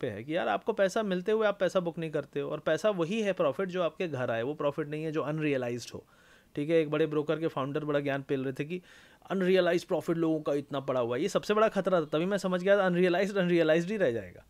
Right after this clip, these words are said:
एक लाख करोड़ का प्रॉफिट था, आज वो अनरिय-, अनरियलाइज्ड एक लाख करोड़ साठ,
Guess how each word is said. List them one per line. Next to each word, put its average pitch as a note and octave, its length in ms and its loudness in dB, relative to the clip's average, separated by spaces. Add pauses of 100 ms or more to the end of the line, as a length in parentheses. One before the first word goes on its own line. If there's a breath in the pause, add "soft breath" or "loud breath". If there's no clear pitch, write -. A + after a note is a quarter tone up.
(140)
एक E3+ 160 0
लाख F3 180 2
करोड़ F3 220 4
का F3+ 80 4
प्रॉफिट D#3 400 0
था, D#3 60 4
आज C#3+ 180 4
वो F3 100 2
अनरिय-, D3+ 380 0
अनरियलाइज्ड D#3 680 0
एक D#3 160 0
लाख D3 200 0
करोड़ C#3+ 240 -2
साठ, C3 220 -2